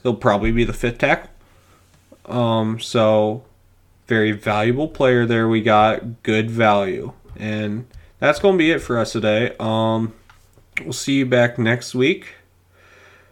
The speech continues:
for the second episode of Lo-, Fired Up Browns. It's gonna be a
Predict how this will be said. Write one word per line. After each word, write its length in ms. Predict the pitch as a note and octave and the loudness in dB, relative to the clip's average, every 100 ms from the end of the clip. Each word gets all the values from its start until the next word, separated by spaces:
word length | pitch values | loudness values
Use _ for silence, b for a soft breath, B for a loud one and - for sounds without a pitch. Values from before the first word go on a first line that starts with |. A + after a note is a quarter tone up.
| b | b
for 380 | _ - A2 A2 | _ -2 0 0
the 80 | G#2 | -4
second 360 | - A2 B2+ | -4 -4 -2
episode 440 | B2 C3 D#3 E3+ F3+ | -4 -4 -2 0 0
of 160 | G#2 | -2
Lo-, 260 | F#2+ - - _ | -6 -10 -16 _
Fired 400 | - - G2+ A2+ | -14 -4 0 0
Up 160 | C#3 - | 0 0
Browns. 680 | C#3 F3+ G3 A#2+ - - - b b _ | 2 4 2 0 -8 -16 -20 b b _
It's 160 | - - | -20 -18
gonna 320 | - G#2 G2+ | -8 -6 -2
be 140 | G#2 | -2
a 120 | G#2+ | -2